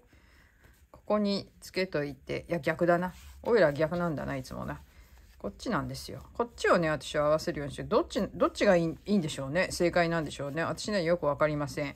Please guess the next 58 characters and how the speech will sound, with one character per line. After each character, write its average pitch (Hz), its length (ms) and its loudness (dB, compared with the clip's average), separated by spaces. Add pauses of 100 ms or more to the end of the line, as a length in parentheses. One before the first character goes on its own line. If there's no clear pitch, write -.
は 160 180 2
い。 - 80 -8 (260)
だ 339 120 6
け 180 80 6
ど、 175 120 6
ま 180 100 6
あ、 160 60 4
グ 214 140 2
ッ 320 60 2
と 151 160 0
ね、 165 300 -6
こ 170 100 0
う、 143 80 -4
グ 196 120 2
ッ 311 40 0
と、 - 300 -4 (1500)
こ 170 160 4
う 165 60 4
い 170 100 4
う 170 40 2
感 175 180 2
じ 160 100 -6
で 160 300 0 (800)
つ - 120 -16
け 190 120 4
る 165 100 2
の 147 140 0
で。 143 180 -4 (640)
で、 247 480 8 (480)
ど 349 240 6
こ 415 100 8
の 269 160 12
位 196 60 6
置 190 180 0
に 180 80 4
フ 233 140 6
ァ 240 60 8
ス 240 120 0
ナ 185 120 8
ー - 20 8
を 160 80 4
つ - 140 -6
け 202 120 2
る 165 120 2
こ-、 156 120 2
か - 300 0
っ 185 100 4
て 160 140 -4
い 151 40 0
う 135 40 -4
こ 156 100 -2
と 185 140 0
な 175 120 4
ん 156 60 2
で 139 80 -2
す - 140 -12
け 147 80 -4
ど、 156 380 6